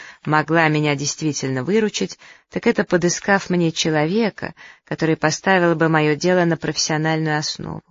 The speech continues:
В целом же ее советы сводились к самым общим предписаниям, и я не могла их применить без активной помощи.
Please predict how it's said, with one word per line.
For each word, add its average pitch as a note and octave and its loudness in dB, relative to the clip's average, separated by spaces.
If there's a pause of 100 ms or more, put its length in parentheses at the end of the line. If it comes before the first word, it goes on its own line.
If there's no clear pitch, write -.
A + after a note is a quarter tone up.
(720)
В - -20
целом A3 2
же D#3 2
ее D#3 4
советы E3+ 2
сводились D#3+ 0
к - -14
самым G#3 0
общим C#3+ -2
предписаниям, F#3+ -2 (340)
и G3 -2
я A3+ 4
не G#3+ 4
могла G#3 4
их F3 0
применить D3+ 0
без D3 0
активной C#3 -4
помощи. - -10